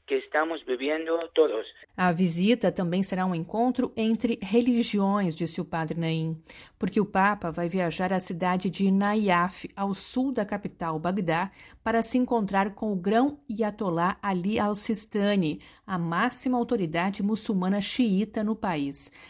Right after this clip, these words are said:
Speaker 2: É importante lembrar que cerca de setenta e cinco por cento dos muçulmanos iraquianos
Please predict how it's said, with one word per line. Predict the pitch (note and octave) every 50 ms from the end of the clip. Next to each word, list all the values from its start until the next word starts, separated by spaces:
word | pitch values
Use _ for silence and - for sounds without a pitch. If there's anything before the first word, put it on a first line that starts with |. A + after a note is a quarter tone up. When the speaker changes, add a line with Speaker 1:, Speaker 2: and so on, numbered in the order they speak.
| - - -
Speaker 2:
É | -
importante | F#3+ F#3+ F#3+ G3 G3 F#3 - G3+ F#3+ -
lembrar | G3 F#3 E3+ D#3 E3+ F3+ G3 F#3
que | - F3+
cerca | F3 - G3 F#3+ - G3+
de | E3+ G3
setenta | F#3+ - G#3 F#3 - - - A3 B3+ D4 C#4+ G3+
e | F3
cinco | - - A3+ A#3 - G3
por | - A3 G3
cento | G3 - - F#3 F3 - F3+
dos | D#3 - - A#3+ C#4 C#4+ D4
muçulmanos | D4 C#4+ C#4+ - - D4+ C4 G3+ E3+ E3 E3+ E3 D#3 F3+
iraquianos | F#3 G3+ G#3 G3+ - - G#3+ F#3 F3+ F3+ G3 A3+ A#3 - -